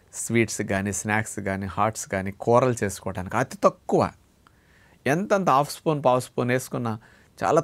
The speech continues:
తక్కువ. ఫ్యామిలీ మొత్తానికి అటు ఒక స్పూన్ వేసినా మనకు కొద్దిగా వెళుతుంది అనమాట. ఇట్లా అతి తక్కువ వాడుకుంటే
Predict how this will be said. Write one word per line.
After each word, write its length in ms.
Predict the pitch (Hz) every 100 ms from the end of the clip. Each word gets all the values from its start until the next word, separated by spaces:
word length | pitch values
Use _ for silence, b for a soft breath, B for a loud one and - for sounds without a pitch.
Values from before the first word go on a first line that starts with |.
| 151
తక్కువ. 260 | - 165 131
ఫ్యామిలీ 340 | 127 139 160 160
మొత్తానికి 420 | 156 - 170 165 160
అటు 100 | 147
ఒక 140 | 135 123
స్పూన్ 280 | - 156 151
వేసినా 280 | 131 120 110 107
మనకు 180 | 151 160
కొద్దిగా 280 | 135 117 113 104
వెళుతుంది 320 | 92 87 90
అనమాట. 260 | 85 90 85 - b b b b -
ఇట్లా 260 | 139 143 107 B B B B 120
అతి 160 | 127 165
తక్కువ 320 | 185 - - 202
వాడుకుంటే 560 | 151 143 135 117 101